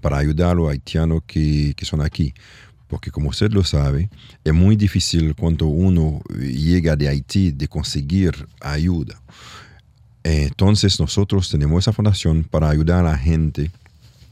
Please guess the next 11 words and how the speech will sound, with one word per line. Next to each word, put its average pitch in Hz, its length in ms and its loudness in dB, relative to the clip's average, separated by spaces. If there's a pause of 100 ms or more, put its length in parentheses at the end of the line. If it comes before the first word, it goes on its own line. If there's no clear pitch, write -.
(300)
para 71 380 -2 (140)
ayudar 73 260 0
a 98 40 2
los 95 140 2
viejos, 76 460 -2
por 76 200 -4
ejemplo, 78 320 0
que 76 160 -4
tenemos 82 540 0
un 76 240 -2
daycare 76 460 -2